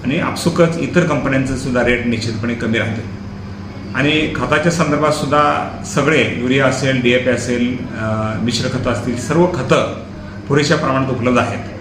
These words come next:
कुठल्याही प्रकारची आपल्याला अडचण असेल तर आपण तालुका स्तरावरती आणि जिल्हा स्तरावरती भरारी पथक आणि दक्षता पथक, अ, नेमलेले आहेत.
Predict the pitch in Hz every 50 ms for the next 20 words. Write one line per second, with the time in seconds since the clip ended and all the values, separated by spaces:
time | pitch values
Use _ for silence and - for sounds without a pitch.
0 | - - - - - - 143 - 151 160 165 190 - - 156 143 156 143 - -
1 | 151 127 143 143 143 139 127 117 - 139 135 135 123 - - 131 117 104 98 104
2 | - - 165 - 143 143 143 147 143 - - - - 135 127 127 135 - 165 156
3 | - - - 135 135 135 127 123 131 139 139 143 - - - - - - - -
4 | - - 107 127 170 165 160 139 147 147 143 - 131 127 123 117 107 127 131 139
5 | 151 - - - - - - - - - - - 107 120 123 139 151 160 165 160
6 | 151 135 - 147 139 131 139 139 143 135 127 - - - 147 - - - 131 107
7 | 113 104 - - - - - 117 117 113 117 120 123 123 123 127 123 113 - 104
8 | -